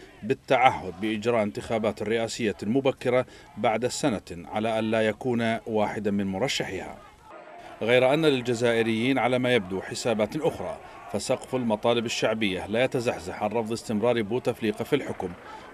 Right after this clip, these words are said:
والزخم الشعبي في تصاعد ربما يسد الطريق أمام أي محاولة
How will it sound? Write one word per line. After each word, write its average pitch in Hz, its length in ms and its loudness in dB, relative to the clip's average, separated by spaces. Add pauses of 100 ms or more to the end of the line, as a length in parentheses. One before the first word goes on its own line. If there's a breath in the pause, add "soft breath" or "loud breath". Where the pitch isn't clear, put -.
والزخم 107 400 -2
الشعبي 95 420 -2
في 120 200 -2
تصاعد 120 840 2
ربما 110 440 0
يسد 113 300 -2
الطريق 117 480 0
أمام 110 300 -2
أي 131 320 -2
محاولة 110 540 2